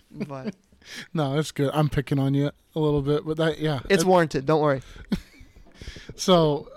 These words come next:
Speaker 2: um, in starting this above reproach conversation, the w-, thing that came to my mind is,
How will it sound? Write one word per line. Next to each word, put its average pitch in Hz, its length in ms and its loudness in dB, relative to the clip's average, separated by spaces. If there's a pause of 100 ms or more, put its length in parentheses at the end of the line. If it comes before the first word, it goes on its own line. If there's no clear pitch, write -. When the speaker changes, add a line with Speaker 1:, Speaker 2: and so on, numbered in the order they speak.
Speaker 2:
um, 139 720 0 (360)
in 170 120 -2
starting 190 380 4
this 160 140 -2
above 147 320 -2
reproach 147 500 -4
conversation, 135 1080 -4
the 139 100 -8
w-, 147 120 -4
thing 160 200 -6
that 156 120 -6
came 147 240 -4
to 139 80 -2
my 135 140 -4
mind 135 480 -2
is, 127 320 -6